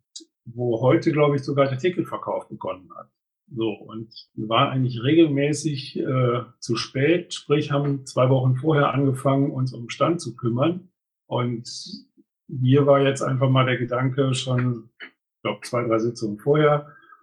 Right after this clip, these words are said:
ähm, dass wir ja ein bisschen, ein bisschen mehr versuchen. Wir haben ja einige, die sich hier für E-Sports,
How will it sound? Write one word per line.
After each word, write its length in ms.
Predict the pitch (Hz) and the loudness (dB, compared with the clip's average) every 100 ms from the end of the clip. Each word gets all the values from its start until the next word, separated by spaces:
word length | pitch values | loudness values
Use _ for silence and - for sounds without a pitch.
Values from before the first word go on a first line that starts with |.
| _ _ _ - | _ _ _ -4
ähm, 560 | 123 120 123 120 117 - _ _ _ - - _ | 0 0 0 -4 -6 -12 _ _ _ -20 -20 _
dass 340 | 120 120 - 127 | -2 -2 -4 -2
wir 560 | 120 117 117 113 107 - _ _ _ | 2 2 2 0 -2 -8 _ _ _
ja 180 | 127 127 | 0 0
ein 100 | 123 | 2
bisschen, 380 | 135 143 135 131 | 0 2 2 2
ein 40 | |
bisschen 260 | 127 131 127 | 0 2 4
mehr 180 | 143 165 | 6 4
versuchen. 500 | 147 113 110 101 101 | 2 -2 -4 -6 -4
Wir 80 | |
haben 120 | 113 147 | 0 0
ja 120 | 120 | 0
einige, 380 | 127 135 131 120 | 0 0 2 0
die 140 | 123 | -2
sich 160 | 113 101 | -6 -4
hier 200 | 117 113 | -4 -2
für 120 | 113 | -4
E-Sports, 920 | 117 127 - 127 127 - - - _ | -4 -6 -4 -2 -2 -6 -14 -14 _